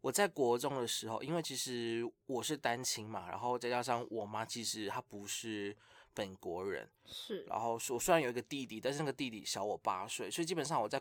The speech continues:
Speaker 1: 国中的时候，基本上我就独当一面，就是要靠自己去处理很多很多的事情。
Speaker 2: 嗯。
Speaker 1: 所以我听到你这个，我觉得，哦，天哪，好幸福的一个小孩哦。
Speaker 2: 对，可是我那时候在唾弃这样子的想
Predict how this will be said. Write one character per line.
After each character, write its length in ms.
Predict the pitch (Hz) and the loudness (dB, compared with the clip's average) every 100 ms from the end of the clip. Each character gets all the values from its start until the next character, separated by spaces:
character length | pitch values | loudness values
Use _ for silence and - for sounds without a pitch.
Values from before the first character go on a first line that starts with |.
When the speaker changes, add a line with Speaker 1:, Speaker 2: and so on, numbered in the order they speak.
| - | -2
Speaker 1:
国 280 | 120 104 107 | -2 0 0
中 200 | 120 123 | -2 -2
的 120 | 104 | -4
时 280 | - - 104 | -2 -2 -2
候， 280 | 131 107 | 2 2
基 120 | 107 135 | 0 -2
本 80 | |
上 120 | 120 120 | 0 0
我 40 | |
就 80 | 123 | -2
独 200 | 120 104 | -4 -4
当 220 | 107 110 | -2 -4
一 120 | 104 | -6
面， 220 | 98 113 98 - - - - - | -6 -6 -6 -10 -18 -18 -18 -4
就 140 | 170 | -2
是 100 | 160 - _ | -2 -4 _
要 160 | 165 147 | 2 2
靠 320 | - 147 127 | 2 2 2
自 320 | - - 135 | 0 -2 -2
己 180 | 107 98 | -4 -8
去 140 | - | -4
处 260 | - - 113 | -4 -2 -2
理 60 | 117 | -2
很 260 | - 104 | -2 -4
多 160 | - 110 | -4 -4
很 140 | 113 | -4
多 160 | 80 104 | -4 -6
的 100 | 98 | -4
事 300 | - 120 92 | -6 -6 -2
情。 220 | - 240 | 4 6
Speaker 2:
嗯。 560 | 220 202 185 180 185 208 | 6 4 0 -4 -6 -6
Speaker 1:
所 160 | - 180 | 2 6
以 60 | |
我 140 | 165 127 | 6 4
听 120 | 135 | 0
到 80 | 113 | -2
你 60 | |
这 140 | 107 107 | -2 -2
个， 60 | |
我 60 | 104 | -2
觉 120 | 113 | -2
得， 100 | - | -2
哦， 60 | 117 | -4
天 160 | - 120 | -6 -2
哪， 240 | 104 90 - _ | 0 -2 -8 _
好 180 | - 104 | -8 -4
幸 180 | - | -4
福 80 | 110 | -2
的 60 | 101 | -4
一 40 | |
个 60 | 110 | -2
小 180 | - - | 0 0
孩 180 | - - - | -2 -4 -6
哦。 80 | - - - _ _ | -12 -16 -20 _ _
Speaker 2:
对， 220 | - 330 | 2 2
可 160 | 254 254 | 2 0
是 100 | 302 427 - - - | 2 0 0 -10 2
我 120 | 226 | 4
那 160 | 285 | 4
时 100 | 370 | 2
候 140 | 285 285 | 2 4
在 160 | 330 | 4
唾 360 | 311 - 302 220 | 2 0 4 4
弃 280 | - - 214 | 4 0 0
这 120 | 208 | 0
样 180 | 196 185 | 0 0
子 160 | - 127 | -4 -6
的 80 | |
想 220 | 92 - | -6 -8